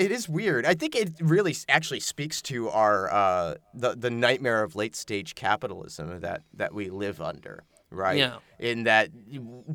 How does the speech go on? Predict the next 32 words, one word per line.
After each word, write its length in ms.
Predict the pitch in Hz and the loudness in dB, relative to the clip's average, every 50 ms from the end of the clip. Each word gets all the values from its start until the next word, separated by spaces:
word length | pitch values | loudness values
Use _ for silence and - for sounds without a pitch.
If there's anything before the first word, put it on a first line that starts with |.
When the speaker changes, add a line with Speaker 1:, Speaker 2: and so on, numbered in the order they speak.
| 110 | -8
Speaker 1:
we 400 | 110 120 147 143 139 135 135 131 - | -6 -6 -4 -4 -4 -4 -4 -4 2
always 520 | 131 143 147 170 180 165 170 160 151 - - | 6 8 8 8 8 6 4 2 2 2 0
desire 580 | - 131 110 104 123 117 117 113 110 104 101 | -6 -6 -2 4 6 6 6 6 4 2 0
more, 240 | 101 101 98 92 90 | 0 -2 -4 -4 -4
we 140 | 92 107 120 | -2 0 2
always 420 | 135 147 156 156 139 135 117 - | 4 4 4 4 2 -4 -8 -10
want 340 | 107 107 104 113 113 107 - | -10 -4 0 2 2 2 2
more, 320 | 120 110 107 104 98 101 101 | -2 -6 -6 -6 -6 -6 -6
and 100 | 98 104 | -6 -6
it 80 | - - | -4 0
always 400 | 135 135 147 160 151 139 - - | 2 2 2 2 -2 -4 -8 -10
comes 560 | - - - 127 113 110 107 104 107 107 - - | -10 -6 -4 -2 -2 -2 -2 -4 -6 -8 -4 -2
at 80 | 107 104 | -2 -2
a 40 | 101 | -2
cost 560 | - - - - 143 120 117 - - - - | -2 -10 -4 2 2 2 2 2 -4 -8 -2
that 180 | - 113 - - | 0 0 0 0
we 340 | 120 104 101 131 135 135 131 | -4 -10 -8 -8 -8 -8 -8
seem 460 | - - - - 135 120 117 101 - | -8 -6 -6 -4 -4 -4 -4 -4 0
unwilling 540 | 120 123 120 120 104 107 120 113 110 104 110 | 0 0 0 0 -2 -4 -4 -4 -4 -6 -6
to 180 | 104 - 113 101 | -8 -8 -10 -8
anticipate. 760 | 98 95 98 85 - - 90 - - 82 - 110 - - - _ _ _ _ _ _ _ _ _ _ _ _ _ _ _ _ _ _ _ _ _ _ _ _ _ _ _ _ _ _ _ _ _ - | -8 -10 -10 -12 -12 -12 -12 -12 -12 -14 -12 -10 -12 -12 -12 _ _ _ _ _ _ _ _ _ _ _ _ _ _ _ _ _ _ _ _ _ _ _ _ _ _ _ _ _ _ _ _ _ -14
Well, 220 | 139 151 127 123 - | -14 -12 -12 -12 -12
that's, 320 | - 165 160 - - - | -14 -14 -14 -14 -18 -18
that's 240 | - - - - - - | -18 -20 -20 -18 -16 -12
just 240 | - 160 160 - | -8 -8 -8 -6
the 80 | - 156 | -6 -6
nature 380 | 139 135 143 156 156 151 - 127 | -4 -4 -4 -4 -4 -4 -6 -4
of 60 | 113 | -4
man, 320 | - - 98 107 110 90 - | -4 -2 -2 -2 0 -2 -2
Speaker 2:
Yeah. 60 | 87 | -4
Speaker 1:
I 40 | 85 | -4
guess. 420 | 82 87 87 85 85 - - - | -6 -8 -8 -8 -8 -10 -16 -20